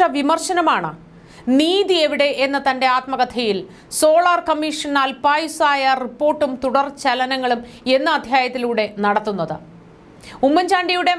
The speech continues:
മരണമറിഞ്ഞപ്പോൾ മുതൽ മുതലക്കണ്ണീർ പൊഴിക്കുന്ന സ്വർണ്ണ ലിപികളാൽ ഉമ്മൻചാണ്ടിയെ അനുസ്മരിക്കുന്ന സി പി എം നേതാക്കൾ ഒന്ന് തിരിഞ്ഞു നോക്കുന്നത്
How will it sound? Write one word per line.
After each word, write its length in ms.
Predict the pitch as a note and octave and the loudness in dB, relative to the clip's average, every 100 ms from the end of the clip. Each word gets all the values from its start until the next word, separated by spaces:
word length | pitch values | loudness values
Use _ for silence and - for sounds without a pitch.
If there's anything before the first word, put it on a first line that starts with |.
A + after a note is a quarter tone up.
| D4 | 0
മരണമറിഞ്ഞപ്പോൾ 840 | C#4+ D4+ E4+ F4 E4 E4 F4 F4 E4+ D#4 | 0 2 0 0 0 0 0 0 0 2
മുതൽ 200 | B3 F#3 - - - - C4 | 0 0 -8 -20 -20 -12 0
മുതലക്കണ്ണീർ 720 | D4 E4 F#4 F#4+ F#4+ F4 F4+ D#4+ | 2 2 2 2 -2 0 -2 0
പൊഴിക്കുന്ന 420 | E4 D#4+ E4 D#4 D#4+ D#4+ | -2 -2 -2 0 -2 -2
സ്വർണ്ണ 400 | - D4+ D#4+ F4+ F4+ E4 | 0 0 0 0 0 0
ലിപികളാൽ 440 | E4 D#4 D#4+ D#4+ D4+ | -2 0 2 2 0
ഉമ്മൻചാണ്ടിയെ 600 | D4 D#4+ D#4 D#4+ D4 D4+ D4 C#4 | -2 -4 0 0 0 -2 -2 -2
അനുസ്മരിക്കുന്ന 720 | D4 - D4+ D4 D4 C#4+ C#4 C#4 | -6 -6 -4 -2 -4 -4 -4 -2
സി 120 | C#4 C#4 | -4 -2
പി 80 | C#4+ C#4+ | -2 -2
എം 80 | C4+ | 0
നേതാക്കൾ 440 | B3+ B3 A#3+ A#3+ F3+ - - - - - E4 | 0 2 0 0 -4 -6 -18 -20 -20 0 2
ഒന്ന് 200 | G#4 A4 G4 | 2 0 0
തിരിഞ്ഞു 320 | E4+ E4 E4 | 0 2 2
നോക്കുന്നത് 460 | D4+ D4 C#4 B3+ B3 | 2 0 0 2 2